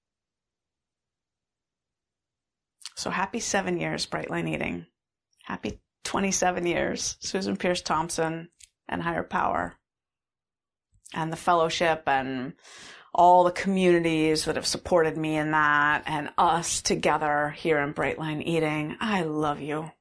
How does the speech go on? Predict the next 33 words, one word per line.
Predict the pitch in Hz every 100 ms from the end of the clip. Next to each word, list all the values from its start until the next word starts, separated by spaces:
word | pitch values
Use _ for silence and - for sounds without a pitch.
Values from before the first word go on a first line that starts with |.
| _ _ _ _ _ _ _ _ -
I | 185
feel | - 190
so | - - 190 185
privileged | 180 175 139 135 127 - - - _ _ - - _ -
that | 160
you | 175 175
open | - 170 180 175
up | 165
your | 170 170
ears | 175 170 165 160 156 156 - - -
and | 175
your | 175 180
heart | - 170 156 -
and | 175
your | 170
inbox | - 165 165 151 147 147 - - - - - - -
and | - 165
your | 175
podcast | 180 160 165 - 190 160 156 - - -
playlist | - 170 151 151 151 - - - - _ _ _ _ _
to | - 185
me | 175 165 147 143 156 - _ _ _
each | - 190 180 160
week | 160 160 160 -
or | 123 110
once | 151 175 180
in |
a | 170
while | 156 147 151 151 147
or | 131 127
whenever | 139 165 175
you | 175 175
do. | 170 139 120 123